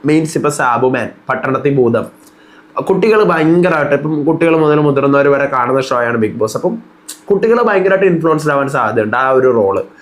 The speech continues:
അതുപോലെ തന്നെ അക്ബറിന്റെ മിന്നൽ മുരളി, കുട്ടികളും മുതിർന്നവരും ഒരുപോലെ ഇഷ്ടപ്പെടുന്ന സാധനമാണ്. ബിന്നിയുടെ മോഹിച്ച ചന്ദ്രന്റെ മറ്റേ പഞ്ചാബി ഹോസൊക്കെ കാണാത്ത മലയാളികളില്ല. Then ആര്യന്റെ മായാമോഹിനി, അയ്യോ,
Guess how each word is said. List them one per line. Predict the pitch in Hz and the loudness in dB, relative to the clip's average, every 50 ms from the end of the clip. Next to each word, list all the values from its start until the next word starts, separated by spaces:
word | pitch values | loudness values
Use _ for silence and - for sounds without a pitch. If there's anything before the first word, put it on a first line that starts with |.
| - - - - - - - | -20 -20 -20 -18 -8 -4 -2
അതുപോലെ | 143 151 147 151 143 135 | 0 2 2 2 2 2
തന്നെ | 156 143 135 120 | 0 0 -2 -2
അക്ബറിന്റെ | - - 160 151 143 147 147 143 | -2 -2 -2 0 0 0 0 0
മിന്നൽ | 131 123 123 127 127 127 123 | 0 2 2 2 2 2 2
മുരളി, | 120 120 113 110 110 110 - - - - | 2 2 2 0 0 -2 -4 -8 -8 -8
കുട്ടികളും | 131 - - 156 160 170 180 175 | -6 -2 0 2 2 2 2 2
മുതിർന്നവരും | 135 - 139 139 151 160 160 165 160 143 | 2 2 2 2 2 2 2 2 2 2
ഒരുപോലെ | 143 143 151 156 160 156 | 2 2 2 2 2 0
ഇഷ്ടപ്പെടുന്ന | 147 - 135 117 120 120 120 120 120 | 0 -2 -4 -4 -4 -2 -2 -4 -2
സാധനമാണ്. | 127 110 98 95 101 98 87 76 - - - - - - - - - - - - _ - - - - _ - _ _ _ - _ - - - - - - - - - 131 139 | -2 -4 -4 -4 -4 -6 -8 -10 -12 -16 -20 -18 -12 -10 -8 -8 -8 -10 -14 -20 _ -20 -20 -20 -20 _ -20 _ _ _ -20 _ -20 -20 -20 -20 -20 -20 -20 -14 -6 -2 0
ബിന്നിയുടെ | 143 147 156 165 175 175 175 165 156 135 - - - - - - - 113 | 2 2 2 2 2 2 2 0 0 -2 -4 -6 -10 -16 -20 -10 -4 -2
മോഹിച്ച | 123 127 143 156 143 143 - - - 185 185 | 0 0 2 0 0 -2 -4 -4 -4 -2 0
ചന്ദ്രന്റെ | 185 175 170 196 202 190 165 151 151 147 | 0 0 2 2 2 2 2 2 2 0
മറ്റേ | 147 139 147 151 151 | 0 0 0 -2 -2
പഞ്ചാബി | 156 156 151 165 151 160 165 170 | 0 0 0 0 2 2 2 2
ഹോസൊക്കെ | 156 156 151 170 170 - 185 180 185 180 | 2 0 0 -2 -2 0 0 0 0 0
കാണാത്ത | 175 165 160 165 170 170 190 180 | -2 -2 -2 -2 -2 -2 0 0
മലയാളികളില്ല. | 180 175 180 180 185 185 190 185 196 190 180 170 165 165 156 - - - - _ _ _ _ _ - - - - - - 143 | 2 2 2 2 2 2 2 4 4 4 4 2 2 0 -2 -4 -6 -12 -20 _ _ _ _ _ -20 -20 -20 -14 -6 -2 0
Then | 160 175 190 220 233 - - - - - - - - - - 143 156 | 0 2 0 0 -2 -6 -10 -16 -16 -16 -16 -18 -10 -4 -2 -2 0
ആര്യന്റെ | 160 175 185 180 170 165 160 147 | 2 2 2 2 2 2 2 0
മായാമോഹിനി, | 139 131 135 139 143 147 156 156 151 156 156 147 143 127 | 0 0 0 0 0 0 0 2 2 2 2 2 2 2
അയ്യോ, | 110 120 131 131 139 156 | 2 2 0 2 2 2